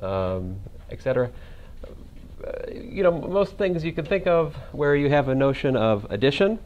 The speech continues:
and a notion of multiplication. So what we do have in a commutative ring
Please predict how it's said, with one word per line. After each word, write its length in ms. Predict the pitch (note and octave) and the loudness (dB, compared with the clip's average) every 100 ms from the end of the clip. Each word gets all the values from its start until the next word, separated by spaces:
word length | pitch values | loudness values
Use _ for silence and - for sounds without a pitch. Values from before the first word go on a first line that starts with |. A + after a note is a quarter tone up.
| - - - - | -14 -20 -20 -4
and 140 | C3+ C#3+ | 2 6
a 20 | |
notion 340 | C#3 B2+ - | 6 6 6
of 120 | B2+ A2 | 4 6
multiplication. 760 | G2+ - A2+ B2 G#2 - - - - - - - - - - - - | 4 2 0 2 2 0 -6 -8 -8 -8 -10 -14 -18 -20 -20 -20 -2
So 480 | C3+ B2 A#2+ - - | 4 6 6 4 0
what 160 | B2+ B2+ | 2 2
we 80 | |
do 160 | B2+ F3 | 6 6
have 280 | E3 E3+ D#3 | 8 6 6
in 80 | C#3+ | 4
a 40 | |
commutative 440 | C#3 C#3+ C#3 C3 | 4 4 6 6
ring 300 | C3 B2 B2+ | 6 6 4